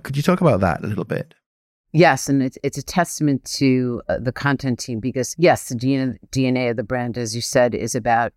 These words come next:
Speaker 2: going out and experiencing, but there's more to it than that. We, we go across a multitude of channels, whether that's culture, food and drink, what we're streaming, what we're watching,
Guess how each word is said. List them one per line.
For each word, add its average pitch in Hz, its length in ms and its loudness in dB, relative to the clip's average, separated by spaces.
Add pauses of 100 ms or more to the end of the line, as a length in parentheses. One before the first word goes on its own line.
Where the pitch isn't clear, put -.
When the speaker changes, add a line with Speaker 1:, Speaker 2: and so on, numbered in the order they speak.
Speaker 2:
going 143 280 4
out 127 140 -2
and 120 100 -4
experiencing, 120 880 -2
but 131 120 -2
there's 151 240 0
more 147 180 0
to 131 240 -2
it 123 140 -2
than 104 160 -2
that. 101 280 -4
We, 131 440 2 (260)
we 139 240 2
go 135 200 4
across - 420 -2
a 131 40 -4
multitude 131 640 0
of 107 80 -4
channels, 117 560 -2
whether 117 320 0
that's 110 440 -4 (120)
culture, 131 560 2
food 139 320 -2
and 127 160 0
drink, 147 640 0
what 131 180 2
we're 127 200 -2
streaming, 135 760 4
what 120 200 -2
we're 123 100 -6
watching, 123 720 -2